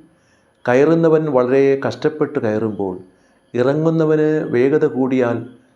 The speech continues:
രണ്ടുപേരും തമ്മിൽ മുട്ടിയാൽ അവർക്ക് ചിലപ്പോൾ അപകടങ്ങൾ സംഭവിക്കാനിടയുണ്ട്. അതുകൊണ്ട് അന്നത്തെ സംഘാടകർ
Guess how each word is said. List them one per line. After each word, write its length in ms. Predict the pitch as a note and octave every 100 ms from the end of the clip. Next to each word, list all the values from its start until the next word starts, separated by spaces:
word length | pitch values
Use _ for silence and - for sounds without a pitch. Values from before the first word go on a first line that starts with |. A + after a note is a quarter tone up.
| _
രണ്ടുപേരും 560 | G#2+ A#2 C3 D3+ D3+ D3+
തമ്മിൽ 440 | C#3+ C#3 C3+ C3+
മുട്ടിയാൽ 560 | - A#2 - D3 A#2+ G2+ - - _ _ _ _
അവർക്ക് 420 | - A2 A#2+ -
ചിലപ്പോൾ 300 | - B2 B2
അപകടങ്ങൾ 680 | - B2+ E3 E3 C#3 A#2+ A2+ - - _
സംഭവിക്കാനിടയുണ്ട്. 1040 | - B2 A#2+ B2 B2 G#2 G2 F2+ F#2 - - - _ _ _ _ -
അതുകൊണ്ട് 680 | C#3 F3 F3 E3 B2+ D3+ - - -
അന്നത്തെ 360 | D3 E3+ E3 D3+
സംഘാടകർ 720 | C3 A#2+ C3+ C#3 C3+ B2